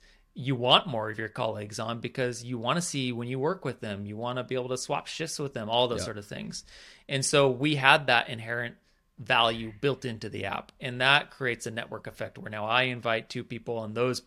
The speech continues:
Speaker 1: people invite two people, and then it kinda grows from there. Um, so that's, uh, one of the key things. Now,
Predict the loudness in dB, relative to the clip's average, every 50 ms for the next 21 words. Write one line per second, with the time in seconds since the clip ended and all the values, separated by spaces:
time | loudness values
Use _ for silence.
0 | _ _ -18 -12 -6 -4 -4 -6 -4 -6 -6 -6 -6 -6 -6 -6 -6 -6 -8 -10
1 | -10 -8 -8 -10 -10 -8 -6 -6 -6 -6 -8 -14 -20 -20 -20 _ _ -10 -8 -8
2 | -6 -8 -8 -8 -10 -10 -10 -10 -10 -8 -6 -6 -6 -6 -8 -10 -10 -10 -10 -8
3 | -8 -8 -10 -12 -16 _ _ -20 -20 -20 -20 -20 _ _ -6 0 2 4 4 4
4 | 2 -2 -2 4 8 8 8 8 6 0 -6 -2 0 2 4 4 6 4 4 2
5 | 0 -4 -8 -14 _ _ _ _ _ _ _ _ _ -20 -16 _ -2 -2 -2 -2
6 | -4 -6 -4 -4 -4 -4 -6 -8 -6 -6 2 6 6 8 8 6 4 0